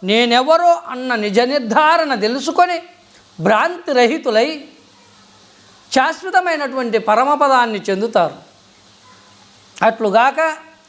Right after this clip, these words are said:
ప్రపంచ వాసనలలో పడి నిరంతరము అరిషడ్వర్గముల చేత, ఆశపాశముల చేత,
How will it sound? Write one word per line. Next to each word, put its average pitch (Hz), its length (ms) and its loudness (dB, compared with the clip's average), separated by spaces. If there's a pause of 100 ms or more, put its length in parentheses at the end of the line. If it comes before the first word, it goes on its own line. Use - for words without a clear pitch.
(460)
ప్రపంచ 320 440 2
వాసనలలో 254 840 2
పడి 262 400 -2 (720)
నిరంతరము 262 920 2
అరిషడ్వర్గముల 254 840 0 (100)
చేత, 233 200 2
ఆశపాశముల 269 1120 0
చేత, 262 420 4